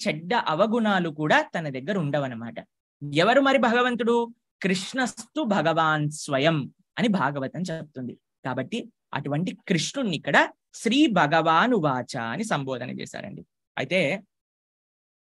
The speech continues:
కృష్ణుడు భగవద్గీతలో ఎన్ని శ్లోకాలు మాట్లాడారు, ఎన్ని శ్లోకాలు చెప్పారు తెలుసా అండి మీకు? ఐదు వందల డెబ్బై నాలుగు శ్లోకాలు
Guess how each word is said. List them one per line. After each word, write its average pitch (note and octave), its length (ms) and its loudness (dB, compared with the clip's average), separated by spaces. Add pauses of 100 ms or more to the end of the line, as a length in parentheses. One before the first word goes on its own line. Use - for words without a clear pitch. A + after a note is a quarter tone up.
(400)
కృష్ణుడు C#4+ 480 0
భగవద్గీతలో F#3+ 1000 2
ఎన్ని F3+ 380 0
శ్లోకాలు F#3 580 -2
మాట్లాడారు, D3 1080 -4 (160)
ఎన్ని F3+ 260 -2
శ్లోకాలు D#3+ 520 -4
చెప్పారు C#3 440 -8
తెలుసా E3 340 -4
అండి E3+ 140 -6
మీకు? F3+ 320 -8 (1500)
ఐదు A3+ 360 4
వందల G#3 800 2
డెబ్బై D3+ 680 0
నాలుగు E3 500 4
శ్లోకాలు E3+ 760 0